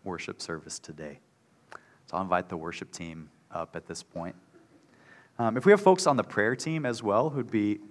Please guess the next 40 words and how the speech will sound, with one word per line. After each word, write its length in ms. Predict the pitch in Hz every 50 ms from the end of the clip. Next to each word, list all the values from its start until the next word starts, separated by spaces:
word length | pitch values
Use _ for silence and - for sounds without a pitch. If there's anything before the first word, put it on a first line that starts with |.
| - 101
ready 340 | 101 107 104 110 113 110 107
and, 140 | 104 101 -
and 160 | 101 101 98
able 280 | 95 104 101 104 104 101
to 180 | - - 95
come 240 | 92 - - 98 95
pray 240 | 90 - 90 87 92
for 180 | - - 123
folks, 360 | 117 - 135 143 151 143 - -
could 160 | - 127 123
you 80 | 135
come 180 | 131 - 135 135
up 180 | 131 127 131 -
to 120 | - 127
the 180 | 117 107 107 104
doors 460 | 92 101 98 95 104 107 104 104 -
on 80 | 107 101
either 220 | 98 101 107 104
side? 420 | - - 104 104 104 104 104 104 - - - - - - - - - - - _
Um, 160 | - 107 104
these 160 | 117 143 143 143
folks 220 | - 160 147 -
will 80 | 147 131
be, 280 | 123 127 123 117 110
uh, 360 | - 104 - 110 107 104 98 - - - 113 - - _ _ _ _
ready 180 | 127 127 135 131
to 120 | 135 -
pray 200 | - - 131 127
with 220 | 127 120 117 120
you 80 | 120 117
about 240 | 110 104 104 - -
anything 300 | 113 117 110 - 113 104
you 160 | 101 95 90
want. 220 | 85 80 76 - - - _ -
If, 320 | 95 90 - - - - -
if 160 | 95 95 -
the 80 | 104 92
Holy 220 | 107 110 113 110
Spirit's 420 | 98 - - 110 110 110 110 -
been 460 | - - 98 92 90 90 90 90 87